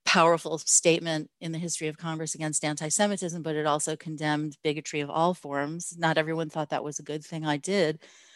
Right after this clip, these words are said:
And there was a Jewish member of Congress who struggled with whether to vote for that resolution.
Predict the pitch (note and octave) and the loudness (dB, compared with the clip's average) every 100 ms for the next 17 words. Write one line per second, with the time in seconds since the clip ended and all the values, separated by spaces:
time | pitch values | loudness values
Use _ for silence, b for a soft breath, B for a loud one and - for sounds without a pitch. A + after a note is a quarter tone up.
0 | b F#3 F#3 E3 F3+ G#3+ A#3+ A3+ G3 F#3 | b 2 4 4 2 2 2 4 4 4
1 | F3 - - F3+ F3 D#3+ E3+ D#3+ - E3 | 2 0 -4 -2 -2 -2 -2 -4 0 0
2 | D#3+ D3+ D#3 - E3 D#3+ C#3+ D#3 D3+ - | 0 -4 -6 0 0 0 -2 -2 -4 -4
3 | D3+ C#3 C#3 D3+ D3 C#3+ D3 C#3+ C3+ B2 | -4 -2 -2 -6 -6 -6 -6 -8 -10 -12